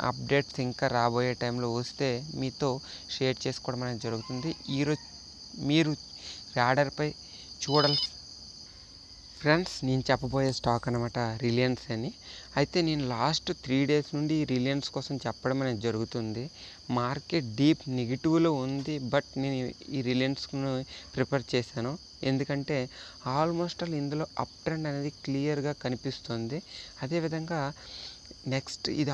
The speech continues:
almost all అనమాట ట్వంటీ వన్, ఈ ఫిఫ్టీ టూ వీక్స్ recently హై ఏది క్రియేట్ చేసింది టూ థౌజండ్ వన్ హండ్రెడ్ ఫైవ్. Almost all దగ్గరికి రీచ్ అయ్యింది స్టాక్. ఇప్పుడు ప్రజెంట్ అనేది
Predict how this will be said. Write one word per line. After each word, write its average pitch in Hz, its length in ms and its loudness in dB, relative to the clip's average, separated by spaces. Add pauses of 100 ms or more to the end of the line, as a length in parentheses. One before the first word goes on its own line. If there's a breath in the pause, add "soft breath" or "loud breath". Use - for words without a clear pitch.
almost 156 580 -2
all 147 160 0
అనమాట 147 320 -4 (440)
ట్వంటీ 151 580 0 (200)
వన్, 123 220 0 (260)
ఈ 131 60 2 (360)
ఫిఫ్టీ - 460 -2
టూ 147 160 -4
వీక్స్ 135 360 0
recently 143 640 -2
హై 131 200 2 (100)
ఏది 147 200 4
క్రియేట్ 131 320 0
చేసింది 143 280 -2
టూ 143 100 4
థౌజండ్ 156 280 2
వన్ 127 180 0
హండ్రెడ్ 135 260 -2
ఫైవ్. 127 260 -4 (220)
Almost 143 500 0
all 147 140 0
దగ్గరికి 127 480 -2
రీచ్ 127 340 0
అయ్యింది 110 320 -2
స్టాక్. 113 440 -2 (680 loud breath)
ఇప్పుడు - 280 -2
ప్రజెంట్ 143 400 0
అనేది 151 340 -2